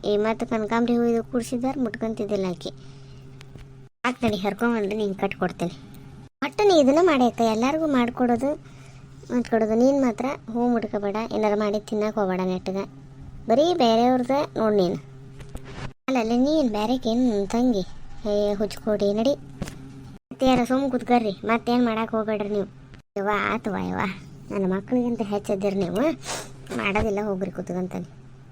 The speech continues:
ವಯಸ್ಸಾದ್ಮೇಲೆ ಹಂಗೆ ಬಾಯಕ್ಕ, ಹೇಳಿದ್ದು ಕೇಳೋದಿಲ್ಲ, ಅವ್ರಿಗೆ ತಿಳಿದಿದ್ದೆ ಮಾಡ್ತಾರೆ. ಆ, ಅವ್ರಿಗೆ ಮನಸ್ಸು ಬಂದಂಗೆ ಇರವಲ್ರಕ್ಕ, ಮತ್ತೆ ಬೇಜಾರಾಕೈತೆ ಅವ್ರಿಗೆ. ಯಾ, ಏನು ಬೇಜಾರಾಕತಿ, ನೋಡ್ದೇವ್ರು ಏನಂತಾರ.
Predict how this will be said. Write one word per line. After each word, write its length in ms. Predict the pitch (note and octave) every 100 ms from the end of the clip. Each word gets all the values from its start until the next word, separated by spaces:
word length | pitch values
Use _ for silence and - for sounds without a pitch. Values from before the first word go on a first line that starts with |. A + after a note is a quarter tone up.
| - _ G3+
ವಯಸ್ಸಾದ್ಮೇಲೆ 640 | G3 B3+ C4+ A#3 A3+ G#3+
ಹಂಗೆ 300 | G#3 F#3 F#3
ಬಾಯಕ್ಕ, 380 | F#3 E3+ F3 - - - -
ಹೇಳಿದ್ದು 480 | G#3 A3 A#3+ G#3 G#3
ಕೇಳೋದಿಲ್ಲ, 380 | F#3+ F#3+ F#3 F3+
ಅವ್ರಿಗೆ 240 | F3+ F3+ -
ತಿಳಿದಿದ್ದೆ 360 | F3+ G3 G3+
ಮಾಡ್ತಾರೆ. 640 | F3+ E3 - F3+ A3+ D#4 - - - - - - -
ಆ, 380 | F3+ F3 E3+ F3+
ಅವ್ರಿಗೆ 280 | F#3 F#3
ಮನಸ್ಸು 340 | G3 C4 C4+ G#3+
ಬಂದಂಗೆ 220 | G#3 F#3+
ಇರವಲ್ರಕ್ಕ, 440 | F3 F3 E3+ E3+
ಮತ್ತೆ 500 | E3+ - G3 G#3 G3
ಬೇಜಾರಾಕೈತೆ 680 | F#3+ F#3+ F3+ G3 F#3+ E3+ F3
ಅವ್ರಿಗೆ. 220 | F3 - - C3+ _ - B3+
ಯಾ, 260 | G3+ F#3+ B3+
ಏನು 200 | C#4 C#4
ಬೇಜಾರಾಕತಿ, 720 | C4+ D#4 D4+ D4 D4 - -
ನೋಡ್ದೇವ್ರು 380 | A3+ A3+ B3 A#3+
ಏನಂತಾರ. 380 | A#3 A#3 A3+